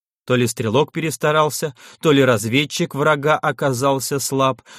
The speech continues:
но даже со стороны было видно, насколько тяжело ему дается гонка со смертью. И командир тлантосцев молниеносно принял решение,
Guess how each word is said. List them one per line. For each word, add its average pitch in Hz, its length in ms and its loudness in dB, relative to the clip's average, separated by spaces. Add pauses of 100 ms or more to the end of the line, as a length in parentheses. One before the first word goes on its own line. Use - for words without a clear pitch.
но 147 120 0
даже 160 320 2
со - 160 -2
стороны 160 500 0
было 98 240 -4
видно, 113 460 -6 (220)
насколько 151 480 -2
тяжело 127 440 2
ему 151 280 -2
дается 110 500 -2
гонка 104 420 -6
со 120 140 -4
смертью. 110 640 -6 (800)
И 170 80 -2
командир 190 540 2
тлантосцев 180 880 0
молниеносно 160 840 -2
принял 151 400 -2
решение, 160 680 -2